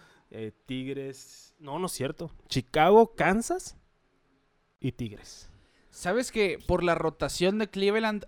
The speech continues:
Speaker 2: yo los pienso ahí entre el segundo y tercer lugar? Pero después de la ofensiva del año pasado y que ahora veo lo-, la cantidad de novatos que están haciendo el, el roster del Opening Day,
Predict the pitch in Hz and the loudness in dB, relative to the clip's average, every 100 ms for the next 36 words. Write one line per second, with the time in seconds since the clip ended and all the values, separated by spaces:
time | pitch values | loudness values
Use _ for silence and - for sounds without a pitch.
0 | - 160 165 185 196 - - 175 156 165 | -12 -2 2 4 2 -2 -6 -4 -2 0
1 | 180 190 190 180 151 131 135 135 147 165 | -2 0 4 4 4 0 -4 -4 -4 -4
2 | 160 143 123 120 147 151 139 117 139 156 | -4 -6 -8 -10 -10 -10 -14 -14 -12 -8
3 | 147 151 170 185 - - _ _ _ - | -2 0 0 -4 -14 -20 _ _ _ -6
4 | 143 143 143 135 - 156 170 185 180 156 | -2 0 0 -2 -4 -6 -2 -2 0 -2
5 | 135 135 127 127 151 165 147 135 156 - | -2 -6 -8 -12 -10 -8 -8 -8 -12 -12
6 | 123 135 131 147 143 127 131 127 143 147 | -12 -6 -4 -2 -2 -6 -6 -2 -2 -2
7 | 147 160 170 - _ _ _ _ _ 156 | 0 0 -2 -4 _ _ _ _ _ 0
8 | 156 160 147 - 151 156 156 165 196 196 | 2 2 0 -4 -4 -2 -2 -2 -2 2
9 | 143 139 151 - 175 - - - _ _ | 4 4 2 2 0 0 -12 -18 _ _
10 | _ - 151 - 160 175 170 160 165 160 | _ -8 -8 -6 -6 -6 -6 -8 -6 -4
11 | 147 131 139 127 131 143 - 147 135 123 | -4 -6 -6 -6 -4 -6 -4 -8 -6 -6
12 | 123 147 135 131 123 123 127 | -6 -6 -6 -6 -6 -6 -8